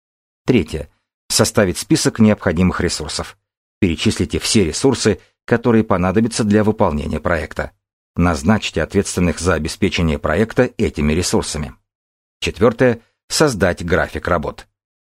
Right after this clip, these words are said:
Повесьте этот график у всех на виду,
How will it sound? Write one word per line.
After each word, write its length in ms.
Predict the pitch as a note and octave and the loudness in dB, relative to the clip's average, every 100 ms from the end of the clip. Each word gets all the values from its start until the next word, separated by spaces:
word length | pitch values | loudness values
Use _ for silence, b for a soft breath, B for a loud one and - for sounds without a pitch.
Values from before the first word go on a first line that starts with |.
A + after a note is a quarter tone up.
| _ | _
Повесьте 520 | - D#2 G2 A2+ - - | -2 2 2 2 -2 -6
этот 340 | E2+ E2+ E2+ | -4 -2 -2
график 480 | D#2+ F2+ - G#2+ - | 0 0 0 -4 -2
у 100 | F#2 | -4
всех 340 | - E2 - | -4 -6 -4
на 120 | F2+ | 0
виду, 340 | F#2 A2+ C3+ | 2 4 2